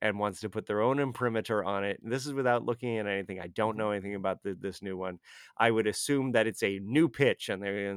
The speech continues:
Speaker 1: like, "All right, if you had the chance to make a Texas Chainsaw Massacre movie, what would you do?" And somebody came in with their gritty new take on it. The pro-, okay, the problem is, is that you can't get grittier or more intense than the original, and that's everybody's problem with making these movies.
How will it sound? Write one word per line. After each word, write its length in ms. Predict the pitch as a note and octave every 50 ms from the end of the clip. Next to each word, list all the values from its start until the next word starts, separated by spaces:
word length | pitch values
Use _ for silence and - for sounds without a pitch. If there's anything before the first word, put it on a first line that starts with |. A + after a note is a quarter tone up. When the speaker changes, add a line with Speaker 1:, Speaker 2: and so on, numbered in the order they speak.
| F#2+ F#2
Speaker 1:
like, 180 | G2+ F#2 F2+ -
"All 140 | - B2 C3
right, 200 | A#2 G#2 - - _ - - - _
if 180 | - A2 - G2
you 140 | B2 B2+
had 100 | C3 A#2
the 80 | G2+ G#2+
chance 380 | - - - A2+ G#2+ G2 - -
to 100 | A2+ G#2
make 220 | G#2 G#2 G2 -
a 80 | G2 F#2+
Texas 400 | - - A#2 A2 - - G#2 -
Chainsaw 340 | - A#2 G#2+ F#2+ - G2+ F#2+
Massacre 360 | G2+ G2 G2 F#2+ - G#2 G2
movie, 260 | G2+ G2+ F#2+ F#2+ F#2+
what 160 | F#2 A2 A#2
would 160 | A2+ B2 G#2 A#2+
you 80 | A#2+
do?" 220 | A#2 A#2 A2 G2 F#2+
And 180 | F2+ F#2+ F2+
somebody 300 | - A2+ G#2 G#2 G2 G2
came 320 | - - A2 G2+ G2 G2 G2+
in 180 | G2 F#2+ F#2+
with 160 | F#2+ G2 F#2 -
their 320 | F#2+ G#2+ G2+ G2 G2+ G2+
gritty 380 | F2+ - G2+ G#2 G2+ F#2+ G2+ G2
new 160 | F#2+ G2 G2
take 340 | F#2+ - G#2 G2+ G2 - -
on 140 | F#2 F#2 F#2
it. 120 | F2+ - - - - - - - -
The 120 | - D3+ -
pro-, 480 | - - - - - C4 - - D#3+
okay, 180 | - - A2 F2
the 100 | F2 C3 -
problem 480 | - - - B3+ B3+ C4 A#3 G#3 D#3 C3+
is, 240 | A#2 A2 A2 - - - - - -
is 100 | D3 C#3+
that 140 | D3+ E3 -
you 100 | E3 F3
can't 400 | - - - E3+ F#3+ A3+ G#3 -
get 240 | - G3+ - D3+ B2+
grittier 560 | A2+ C3+ E3+ G3 D#3+ F3 E3 D#3+ D3+ D3 D3+ -
or 180 | D3 C#3+ C#3+ C3
more 200 | C3 C3 C3+ C3
intense 340 | B2 A#2 C3 B2 A#2+ A2+ -
than 140 | B2 A2
the 80 | A2 G#2+
original, 440 | G2+ G#2 G2+ F#2 - G2+ E2+ D#2+ - _
and 160 | - B2 B2 A#2
that's 200 | C#3+ D3+ - -
everybody's 460 | - D3+ C3 C#3 B2+ B2+ A#2 A2 G#2+ -
problem 280 | - A#2+ G#2+ G2+ G2+ G2+
with 140 | G#2 F#2
making 280 | G#2+ G2+ F#2+ F#2+ G2+ G2
these 160 | F#2+ F2+ E2+
movies. 420 | G2+ F#2+ F2+ F2 E2+ E2 - -